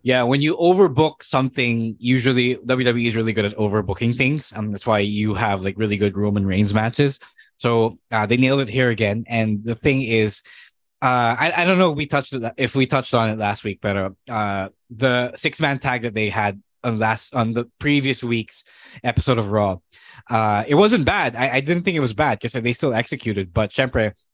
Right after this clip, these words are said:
the, the people involved weren't happy about it 'cause there were a lot of mis-, missed spots, miscues, um, timing issues. So I can see why they wouldn't be happy, but, you know, um, on that level, they were still able to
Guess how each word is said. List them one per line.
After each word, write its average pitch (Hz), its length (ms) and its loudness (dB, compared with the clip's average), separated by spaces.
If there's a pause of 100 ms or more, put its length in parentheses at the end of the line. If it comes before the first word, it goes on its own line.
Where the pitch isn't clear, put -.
the, 120 340 2
the 117 480 -2
people 160 240 0
involved 120 480 2
weren't 107 200 0
happy 120 340 0
about 95 260 -2
it 95 100 -10
'cause - 140 -12
there 101 200 -4 (200)
were 113 140 0
a 110 40 0
lot 120 180 2
of 110 60 -2
mis-, 110 320 -4
missed 139 280 0
spots, 120 480 0 (260)
miscues, 123 720 2
um, 101 280 -4
timing 120 420 -2
issues. 117 560 -2 (340)
So 120 320 2
I 147 140 -2
can 147 160 0
see 165 480 -2 (180)
why 135 280 2
they 143 100 2
wouldn't 139 240 0
be 120 80 -2
happy, 127 320 0
but, 107 240 2 (640)
you 147 100 2
know, 107 240 2 (480)
um, 120 460 0 (240)
on 143 400 0 (180)
that 131 340 -2
level, 131 580 0 (520)
they 170 140 2
were 175 100 0
still 185 200 0
able 165 240 0
to 151 200 -4